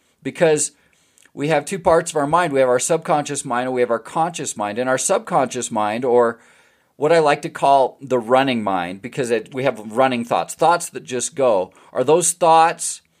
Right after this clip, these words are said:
and actions that occur automatically. Uh, for example, daydreaming, y-, your mind can just go. You don't have to be consciously or intentionally working on it. Another example is, uh, driving, uh, driving to work. You just, uh, get in the car, and if it's a familiar route,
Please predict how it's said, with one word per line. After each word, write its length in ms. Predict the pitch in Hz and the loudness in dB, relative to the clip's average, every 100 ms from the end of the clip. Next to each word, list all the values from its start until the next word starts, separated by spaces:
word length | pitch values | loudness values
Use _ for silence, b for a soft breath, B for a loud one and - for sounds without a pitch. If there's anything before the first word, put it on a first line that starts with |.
| - | -16
and 120 | 135 | -8
actions 420 | 123 151 - 147 131 | -2 -2 -2 -10 -8
that 120 | 131 | -8
occur 520 | 127 170 147 135 - - | -6 -2 0 0 -4 0
automatically. 800 | 170 175 180 196 160 - - _ | 0 2 2 2 2 -4 -16 _
Uh, 160 | 135 127 | 0 0
for 160 | 123 165 | 0 -6
example, 400 | 156 143 160 131 | -4 0 0 0
daydreaming, 640 | 143 160 139 107 92 95 | 0 -2 -2 -6 -8 -10
y-, 160 | 113 113 | -10 -10
your 160 | 107 120 | -8 -4
mind 320 | 123 131 143 | -2 -2 -4
can 100 | 151 | -10
just 240 | 139 143 | -10 -10
go. 420 | 123 123 156 - _ b b b b | 0 2 2 -2 _ b b b b
You 120 | 123 | -2
don't 160 | 156 165 | 0 2
have 180 | 160 151 | 0 -2
to 60 | |
be 140 | 127 120 | -6 -10
consciously 800 | - - 135 147 151 139 131 127 | -10 -2 -2 -2 -4 -6 -4 0
or 160 | 120 | 0
intentionally 580 | 101 95 135 131 135 117 | -2 -8 -10 -10 -8 -8
working 360 | 104 120 120 95 | -4 -6 -6 -12
on 120 | 90 | -12
it. 120 | 80 _ b b | -14 _ b b
Another 460 | - 135 170 202 160 | -8 0 2 4 2
example 520 | 131 135 127 127 143 | 0 -2 -2 -2 -4
is, 280 | 127 160 156 | -2 -4 -2
uh, 140 | 156 | -2
driving, 560 | 147 160 165 175 175 165 | 2 2 2 0 -4 -6
uh, 280 | 147 151 143 | -4 -4 -4
driving 340 | 147 165 175 | 2 2 2
to 80 | 175 | 0
work. 420 | 165 214 - - _ b b b b | 2 2 0 -8 _ b b b b
You 160 | 139 | -6
just, 340 | 143 156 - 147 | -4 -6 -2 0
uh, 120 | 131 | 0
get 220 | 123 147 | 2 0
in 100 | 151 | 0
the 80 | 143 | -4
car, 320 | - 143 147 | -2 2 2
and 100 | 151 | 2
if 100 | 131 | -4
it's 120 | 127 | -6
a 60 | 117 | -8
familiar 640 | - 127 127 147 147 131 | -8 -6 -2 0 0 0
route, 460 | 123 127 139 135 | 2 2 2 -2